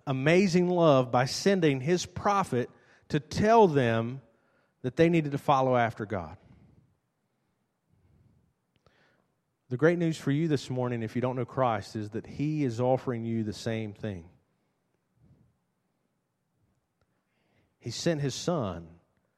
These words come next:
to die for you. See, that's what was gonna happen to the people in Nineveh. They were gonna die for their sin.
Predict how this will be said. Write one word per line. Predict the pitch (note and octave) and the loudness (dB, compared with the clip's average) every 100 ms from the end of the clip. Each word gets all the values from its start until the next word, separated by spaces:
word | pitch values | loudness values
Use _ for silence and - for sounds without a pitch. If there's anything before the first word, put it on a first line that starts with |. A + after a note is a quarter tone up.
| _ _ _ _ _ | _ _ _ _ _
to | - | -12
die | G#2+ B2+ C#3 D3 | -4 -2 0 -2
for | - B2+ | -4 -6
you. | B2+ A#2 E2+ G2 - - _ _ _ _ _ _ _ _ _ _ _ | -4 -6 -6 -12 -20 -20 _ _ _ _ _ _ _ _ _ _ _
See, | - | -4
that's | E3 G#3+ | 0 4
what | F#3+ | 4
was | D#3 | 2
gonna | F3 | -2
happen | C#3+ F3 D#3 | 2 0 0
to | C3+ | -2
the | B2+ | -2
people | D3+ C3+ | -4 -2
in | B2+ | -2
Nineveh. | C3+ C3 A2 | -2 0 -2
They | A#2 | 0
were | E3 | -2
gonna | D3+ C3 | -2 -4
die | A#2 B2+ B2+ A#2 | 0 0 2 0
for | - | -4
their | A2+ G#2 | -6 -6
sin. | - A2+ F2 | -8 -10 -10